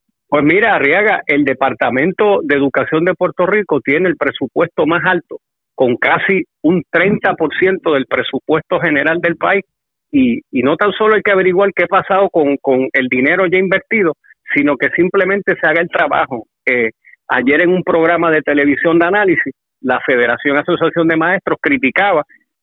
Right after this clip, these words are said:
que cuando se habla de seguridad en escuelas elementales, que uno pensaría que son de carácter un poco más pasivo, pues hay cuatro y cinco guardias y en las superiores que son calientes, uno.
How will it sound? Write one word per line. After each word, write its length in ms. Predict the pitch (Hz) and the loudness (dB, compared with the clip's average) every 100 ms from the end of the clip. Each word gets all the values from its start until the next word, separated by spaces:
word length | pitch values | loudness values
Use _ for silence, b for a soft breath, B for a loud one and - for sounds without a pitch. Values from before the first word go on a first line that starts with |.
| - | -6
que 120 | 151 | -4
cuando 280 | - 127 117 - | -2 0 0 0
se 120 | 131 | -2
habla 220 | 135 175 | 0 2
de 120 | 170 165 | 0 0
seguridad 460 | 165 170 185 208 202 _ _ - | 0 2 2 2 -2 _ _ -4
en 160 | 139 135 | 0 0
escuelas 440 | - 151 185 170 | 0 0 2 2
elementales, 600 | 196 190 170 214 196 151 _ _ _ _ | 2 2 0 2 2 0 _ _ _ _
que 100 | 135 | -2
uno 200 | 123 156 | 0 2
pensaría 580 | 170 151 156 151 190 165 | 0 0 0 0 2 0
que 120 | 123 - | -2 -4
son 140 | 139 | -2
de 100 | 165 | -2
carácter 440 | 165 160 170 - 143 | 0 0 -2 -2 -4
un 100 | 147 | -2
poco 280 | 160 - | -2 0
más 140 | 147 151 | -2 -2
pasivo, 460 | 165 - 220 175 147 B B _ | -4 -2 0 0 -2 B B _
pues 140 | 135 131 | -2 0
hay 140 | 170 185 | 0 0
cuatro 400 | 147 190 196 190 | 0 2 2 2
y 40 | - | 2
cinco 280 | 208 208 214 | 2 4 4
guardias 420 | 226 220 170 165 _ _ _ - | 4 2 0 -2 _ _ _ 0
y 140 | 135 | 2
en 80 | 135 | 2
las 140 | 131 | 0
superiores 540 | - 147 139 127 190 196 | 0 2 2 2 0 0
que 80 | - | -2
son 220 | - 202 | 0 -2
calientes, 480 | 196 190 233 233 147 | 0 0 0 0 0
uno. 280 | 156 180 127 | 2 2 0